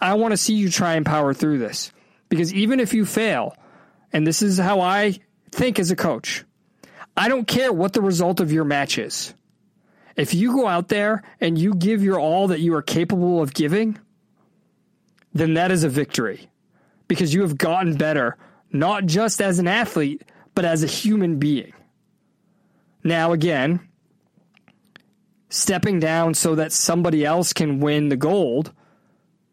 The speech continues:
I wouldn't even call that selfless, because if you value other people and you value your team, giving them the opportunity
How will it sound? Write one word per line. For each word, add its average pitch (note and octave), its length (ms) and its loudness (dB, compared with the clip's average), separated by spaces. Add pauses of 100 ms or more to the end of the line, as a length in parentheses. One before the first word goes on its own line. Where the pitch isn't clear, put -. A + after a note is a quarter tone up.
(1400)
I D#3+ 100 2
wouldn't F#3 340 2
even F3+ 160 2
call D#3+ 200 0
that D3 180 -2
selfless, - 800 -2 (480)
because E3 300 0
if D3+ 120 0
you E3+ 140 2
value E3 440 2
other D#3 200 2
people F3 400 0
and D3+ 100 0
you D3+ 120 0
value D3+ 340 0
your D3 260 2
team, F#3 460 0 (680)
giving F3+ 380 2
them F3 180 2
the E3 140 2
opportunity D3+ 840 0